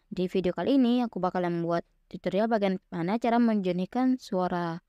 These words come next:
audio kita menjadi lebih jernih. Oke, sebelum kita lanjut, yang belum subscribe channel ini, jangan lupa kalian klik tombol subscribe terlebih dahulu. Nyalakan lonceng notifikasinya,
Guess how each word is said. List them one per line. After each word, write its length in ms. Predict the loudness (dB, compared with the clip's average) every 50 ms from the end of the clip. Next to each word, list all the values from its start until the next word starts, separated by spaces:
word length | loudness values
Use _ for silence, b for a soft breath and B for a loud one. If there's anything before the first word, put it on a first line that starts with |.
| _ _ _ _ _ _ _ _ -6
audio 240 | -4 -2 0 2 2
kita 480 | 2 0 2 2 0 0 0 -2 -6 _ -4
menjadi 320 | -2 0 2 2 2 0
lebih 160 | 0 -2 -2
jernih. 320 | 0 0 0 0 -2 -6 -10 _ _ _ _ _ _ _ _ _ _ -12
Oke, 160 | -4 -2 -2
sebelum 320 | 0 0 2 2 2 2 2
kita 160 | 2 4 4
lanjut, 320 | 4 4 2 2 0 -2
yang 160 | -4 -4 -4 -2 -2
belum 80 | -4 -4
subscribe 320 | -6 -8 -6 -6 -8 -6
channel 240 | -4 -4 -2 -2 0
ini, 320 | 0 0 0 0 2 2
jangan 240 | 2 2 2 2 0
lupa 160 | 0 -2 -4
kalian 320 | -4 -2 -2 0 0 -2 -2
klik 160 | -4 -4 -4
tombol 320 | -2 -2 0 0 -2 -4
subscribe 400 | -4 -6 -6 -6 -4 -6 -8 -4
terlebih 320 | -4 -4 -2 -2 -2 -2 -2
dahulu. 320 | 0 2 2 2 2 0 -2 _ _ _ _ _ _ _ _ _
Nyalakan 400 | 0 2 2 2 4 2 2 2
lonceng 320 | 2 0 0 0 0 0
notifikasinya, 1040 | 0 -2 -2 -4 -4 -6 -8 -8 -8 -4 -2 0 2 2 4 4 4 2 0 -2